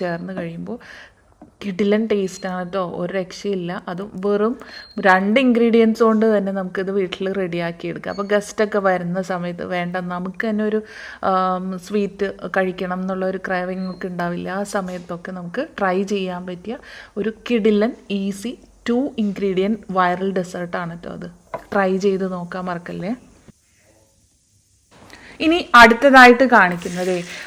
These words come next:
അതും ഒരു വൈറലായിട്ടുള്ള ഒരു ഓംലെറ്റിൻ്റെ റെസിപ്പിയാണ് ട്ടോ. ഇപ്പോൾ സോഷ്യൽ മീഡിയയിലൊക്കെ നന്നായിട്ട് വൈറലായി പോയിക്കൊണ്ടിരിക്കുന്ന ഒരു സ്പെഷ്യൽ തനി നാടൻ ഓംലെറ്റ് എന്ന് പറയുന്നത് അതിൻ്റെ ഒരു റെസിപ്പിയാണ്. അതിന് വേണ്ടിയിട്ട് ഞാനൊരു നാല് കുഞ്ഞുള്ളി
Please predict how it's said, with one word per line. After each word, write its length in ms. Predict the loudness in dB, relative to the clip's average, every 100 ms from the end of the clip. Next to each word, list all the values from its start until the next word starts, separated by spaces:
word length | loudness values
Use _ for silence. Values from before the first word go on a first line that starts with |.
| -2
അതും 180 | 2 2 4 4
ഒരു 120 | 6 6
വൈറലായിട്ടുള്ള 800 | 6 6 6 4 4 2 -2 0 0
ഒരു 100 | 0 2 4
ഓംലെറ്റിൻ്റെ 560 | 6 6 4 2 0 2
റെസിപ്പിയാണ് 560 | 0 -4 -8 -6 -4 -4
ട്ടോ. 120 | -4 -4 -6
ഇപ്പോൾ 240 | -6 -8 -4
സോഷ്യൽ 300 | -6 -4 -6 -4
മീഡിയയിലൊക്കെ 720 | -4 -2 -4 -6 -10 -6 -6 -6
നന്നായിട്ട് 360 | -6 -4 -6 -4 -4
വൈറലായി 400 | -2 -4 -6 -4
പോയിക്കൊണ്ടിരിക്കുന്ന 840 | -6 -6 -8 -8 -6 -8 -8 -4 -2
ഒരു 120 | -2 -4 -8 -16 -16 -6
സ്പെഷ്യൽ 400 | 4 4 4 0 -2 2 6
തനി 180 | 6 8
നാടൻ 380 | 8 10 8 8 6
ഓംലെറ്റ് 340 | 2 -4 -4 -4
എന്ന് 120 | -2
പറയുന്നത് 400 | -2 -2 -10 -14 -8 -6
അതിൻ്റെ 320 | -4 -4 -4 -4
ഒരു 100 | -4 -4
റെസിപ്പിയാണ്. 540 | -6 -8 -10 -8 -6 -6 -6 -8 -8 -10 -20 _ 8 10
അതിന് 240 | 12 12 12
വേണ്ടിയിട്ട് 440 | 10 6 2 2 4 4 4
ഞാനൊരു 360 | 2 2 2 2 2
നാല് 320 | 4 4 2 0
കുഞ്ഞുള്ളി 580 | -2 -2 -4 -2 -2